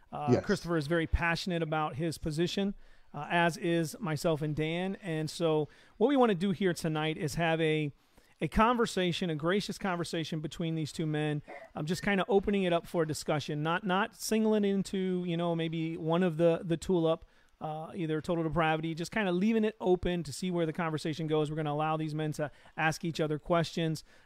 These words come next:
Speaker 1: uh, and we'll start with, with Christopher asking questions to, to Dan about Calvinism, and just kinda let it go, uh, and, and have a good interaction, I think, between these two brothers, and, uh, see where it goes from there. So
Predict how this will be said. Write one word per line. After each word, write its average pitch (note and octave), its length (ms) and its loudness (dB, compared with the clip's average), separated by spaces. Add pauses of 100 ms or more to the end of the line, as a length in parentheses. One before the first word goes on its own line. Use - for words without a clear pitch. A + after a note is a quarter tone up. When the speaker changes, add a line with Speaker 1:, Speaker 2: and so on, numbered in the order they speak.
Speaker 1:
uh, D3 300 -4
and D#3+ 140 0
we'll D#3 100 4
start A3+ 320 6
with, F3 260 2
with E3+ 200 -6
Christopher G3+ 440 2
asking D#3+ 400 0
questions D#3 480 0
to, D3+ 280 -2
to - 180 -10
Dan D#3 260 -2
about D3 300 -4
Calvinism, D#3+ 680 0 (340)
and G#3 240 2
just B3 160 -4
kinda A3 160 2
let G#3+ 140 4
it G#3 120 -2
go, D#3+ 400 2
uh, D#3 440 0
and, D#3+ 320 -2
and D#3 380 -4 (440)
have D#3 160 -2
a D#3+ 80 2
good E3+ 500 2
interaction, D#3+ 540 -2
I D#3 80 0
think, D#3+ 240 -4
between D#3+ 280 -4
these D3+ 120 -2
two E3 140 -2
brothers, D#3 280 2 (380)
and, D3+ 420 0
uh, D3 420 0 (480)
see F3 180 -2
where D#3 140 2
it D#3 40 -8
goes D#3 220 -2
from D3+ 160 -6
there. C#3+ 160 -6
So E3 320 4